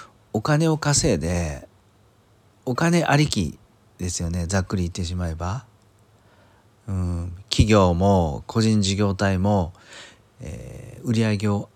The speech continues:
上げて、利益を上げて、えー、価値を高め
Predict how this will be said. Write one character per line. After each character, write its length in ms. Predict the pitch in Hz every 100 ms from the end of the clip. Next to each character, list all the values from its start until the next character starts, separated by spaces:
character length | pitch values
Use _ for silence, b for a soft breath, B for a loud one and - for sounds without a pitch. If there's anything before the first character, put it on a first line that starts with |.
| 120
上 100 | 135
げ 120 | 131
て、 320 | 107 82 143 - _ -
利 260 | 104 107 120
益 280 | 104 - 101
を 160 | 92
上 100 | 123
げ 160 | 135 120
て、 440 | - 151 123 80 - B B -
え 200 | 92 101
ー、 20 |
価 160 | - 107
値 160 | -
を 80 | 85
高 280 | 80 90 95
め 180 | 92